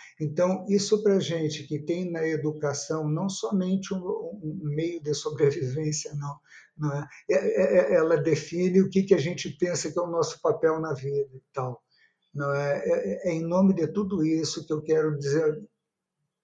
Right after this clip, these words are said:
externalizar minha gratidão e meus parabéns a vocês. E os nossos ouvintes, que são, na verdade, o, o motivo, né, Miriam,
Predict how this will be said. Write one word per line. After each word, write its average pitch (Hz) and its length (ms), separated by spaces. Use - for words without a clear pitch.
externalizar 156 1000
minha 147 200
gratidão 147 640
e 151 40
meus 143 200
parabéns 135 560
a 135 40
vocês. - 480
E 202 120
os 180 240
nossos 175 480
ouvintes, 196 760
que - 120
são, 226 460
na 240 100
verdade, 208 840
o, 240 300
o - 40
motivo, 240 720
né, 190 180
Miriam, 170 520